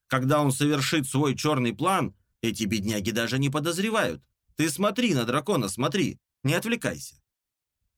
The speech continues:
Люк успокоенно выдохнул. Такое объяснение должно было лишь еще больше распалить его праведный гнев.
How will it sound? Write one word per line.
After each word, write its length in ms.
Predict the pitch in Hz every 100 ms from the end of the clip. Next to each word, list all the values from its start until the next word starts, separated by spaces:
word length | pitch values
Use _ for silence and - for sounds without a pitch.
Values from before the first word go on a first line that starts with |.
| _ _
Люк 280 | 123 143 135
успокоенно 680 | 120 - 131 139 120 107 104
выдохнул. 680 | 143 190 202 190 180 160 - _ -
Такое 340 | 175 226 202
объяснение 960 | - 147 139 151 139 190 214 208 202 - -
должно 440 | 135 151 147 240
было 260 | 185 208 180
лишь 260 | 131 196
еще 280 | 143 135 139
больше 400 | 117 170 190 165
распалить 520 | 113 - 107 101 135
его 240 | 101 95 101
праведный 480 | 98 87 85 85 92
гнев. 400 | 104 87 -